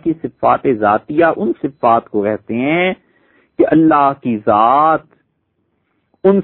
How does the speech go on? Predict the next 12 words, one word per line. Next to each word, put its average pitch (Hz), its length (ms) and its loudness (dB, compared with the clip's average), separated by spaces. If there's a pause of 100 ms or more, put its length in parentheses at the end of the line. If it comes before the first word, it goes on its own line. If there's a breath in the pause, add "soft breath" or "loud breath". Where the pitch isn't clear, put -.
صفات 151 680 0
کی 196 200 -2
جو 143 180 4 (140)
ضد 175 280 0 (140)
ہے 120 160 2 (160)
اس 185 220 -2
کے 175 140 2 (100)
ساتھ 143 420 0
موصوف 117 640 -4
نہ 180 200 0
ہو 127 160 -4
سکے۔ - 320 -14